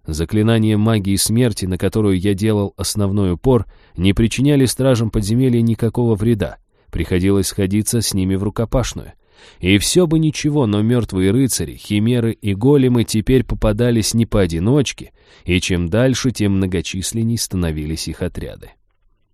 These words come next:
А еще маги. Драные скелеты-пироманты превратились в настоящую головную боль. Сгустки магического пламени не только обжигали, но еще и сбивали с ног. Потеряешь осторожность,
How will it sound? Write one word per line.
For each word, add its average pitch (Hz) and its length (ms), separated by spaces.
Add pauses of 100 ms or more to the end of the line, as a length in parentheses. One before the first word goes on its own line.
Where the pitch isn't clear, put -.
(180)
А 85 100
еще 90 280
маги. 90 440 (480)
Драные 113 560
скелеты-пироманты 113 1200
превратились 107 640
в 101 80
настоящую 110 720
головную 110 500
боль. 92 260 (1120)
Сгустки 90 600
магического 131 720
пламени 123 480
не 113 180
только 139 420
обжигали, 104 840 (120)
но 95 200
еще 98 300
и 95 100
сбивали 95 480
с - 140
ног. 104 280 (540)
Потеряешь 107 840
осторожность, 120 840